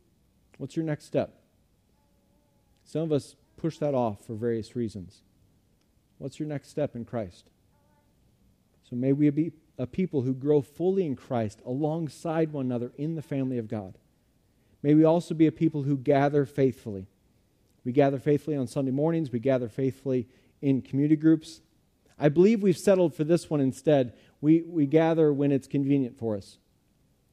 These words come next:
or we gather when we feel like it. Have you ever been invited to an event and you're like, "I wouldn't mind going. I, I wouldn't mind going." And you're kinda holding out, committing to that event, though,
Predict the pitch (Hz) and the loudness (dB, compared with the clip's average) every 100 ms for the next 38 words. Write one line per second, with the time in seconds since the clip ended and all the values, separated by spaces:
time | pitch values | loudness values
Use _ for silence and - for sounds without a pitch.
0 | _ _ _ - 135 156 147 160 170 165 | _ _ _ -4 2 4 4 2 2 2
1 | 160 156 156 147 147 - _ 170 156 120 | 2 2 2 2 0 -6 _ 2 2 2
2 | 104 98 - _ _ _ _ _ _ _ | -4 -6 -12 _ _ _ _ _ _ _
3 | _ _ _ _ _ _ _ 165 190 240 | _ _ _ _ _ _ _ 2 4 2
4 | 254 240 185 151 160 175 165 175 160 131 | 2 2 4 2 4 2 2 -2 0 2
5 | 151 160 160 - _ _ _ _ 143 147 | 2 0 -4 -10 _ _ _ _ -2 4
6 | 151 151 143 - _ _ _ _ _ _ | 4 6 2 -2 _ _ _ _ _ _
7 | 208 349 370 120 170 123 113 165 202 - | 4 4 2 0 0 0 -2 -2 -4 -8
8 | _ _ _ - 131 160 220 196 123 127 | _ _ _ -16 -12 -6 -4 -4 -4 -4
9 | 120 127 139 - _ _ 123 - 180 135 | -4 -4 -6 -10 _ _ -6 0 0 2
10 | 185 214 233 220 190 151 175 180 233 269 | 4 4 4 0 0 -2 -2 6 6 4
11 | 233 185 180 170 143 165 254 240 160 135 | -4 0 2 2 2 2 2 2 2 4
12 | 135 135 | 4 4